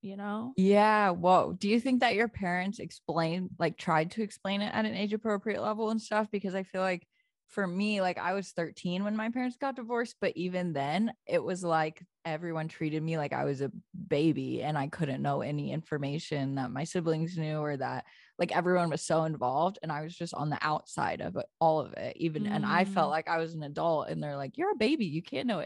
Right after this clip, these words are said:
Speaker 1: That's
Speaker 2: anything."
Speaker 1: frustrating. Yeah, I, I mean, they, uh, what I remember from explanation is, like, "You're going to get to have two different houses and two different
Speaker 2: They're like,
Speaker 1: birthday,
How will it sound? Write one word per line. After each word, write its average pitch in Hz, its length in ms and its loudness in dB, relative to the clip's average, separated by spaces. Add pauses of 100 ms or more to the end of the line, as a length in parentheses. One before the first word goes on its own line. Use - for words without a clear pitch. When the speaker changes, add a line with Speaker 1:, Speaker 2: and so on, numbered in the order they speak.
(120)
Speaker 1:
That's 185 300 -2
Speaker 2:
anything." - 0 -
Speaker 1:
frustrating. 175 960 -6 (380)
Yeah, 180 440 2
I, 196 640 0
I 208 80 -4
mean, 196 200 -2
they, 185 320 -4 (680)
uh, 196 120 -4 (220)
what 196 280 0
I 196 140 2
remember 208 380 0
from 196 300 -2
explanation 180 1040 -4
is, 175 340 -6
like, 165 460 -2 (640)
"You're 208 420 8
going 214 300 6
to - 80 -6
get 220 200 0
to 226 60 -2
have 214 360 -4
two 254 200 0
different 247 320 -2
houses 226 920 -6 (160)
and 196 220 -6
two 233 160 0
different 247 300 0
Speaker 2:
They're 262 120 4
like, 240 180 2
Speaker 1:
birthday, 415 100 2